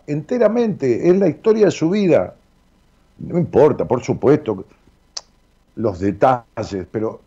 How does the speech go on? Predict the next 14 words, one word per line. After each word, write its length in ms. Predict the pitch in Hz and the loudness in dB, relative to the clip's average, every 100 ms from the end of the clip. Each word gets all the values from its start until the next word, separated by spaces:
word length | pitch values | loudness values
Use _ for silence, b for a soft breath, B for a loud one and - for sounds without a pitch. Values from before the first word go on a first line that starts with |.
| _ _ _ _ _ 139 | _ _ _ _ _ -4
es 140 | 143 | 0
la 160 | 147 139 | 2 2
base 320 | 196 - 160 | 0 -2 -6
del 160 | 135 | -6
conflicto 420 | 127 120 165 175 160 | -6 -10 -12 -10 -10
de 60 | |
su 140 | - 139 | -8 -6
vida 220 | 240 139 | -4 -4
y 60 | |
es 140 | 123 113 | -4 -6
una 120 | 113 | -6
película 320 | 110 120 117 | -6 -2 -2
clarísima, 1080 | 107 101 180 - - 131 113 95 98 107 110 | 0 -2 -2 -4 -2 0 0 -2 -4 -4 -4
eh, 560 | 110 110 113 113 110 | -4 -2 -2 0 0